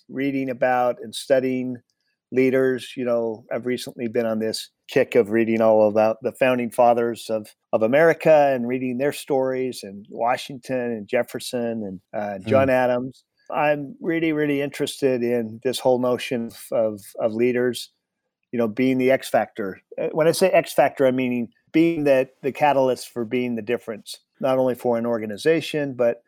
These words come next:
Speaker 1: for a family and, and also for your own life. You know, just learning to, learning to lead in your own life is, is critically important as well.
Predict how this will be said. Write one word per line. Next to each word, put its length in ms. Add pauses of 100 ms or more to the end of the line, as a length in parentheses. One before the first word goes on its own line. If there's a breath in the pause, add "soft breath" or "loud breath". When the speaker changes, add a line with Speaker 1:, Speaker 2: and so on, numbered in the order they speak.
Speaker 1:
for 640
a 40
family 800 (140)
and, 440
and 160
also 260
for 200
your 160
own 300
life. 320 (440)
You 60
know, 80
just 200
learning 380
to, 340
learning 420
to 160
lead 400
in 180 (140)
your 180
own 140
life 320
is, 260
is 100
critically 440
important 360
as 140
well. 260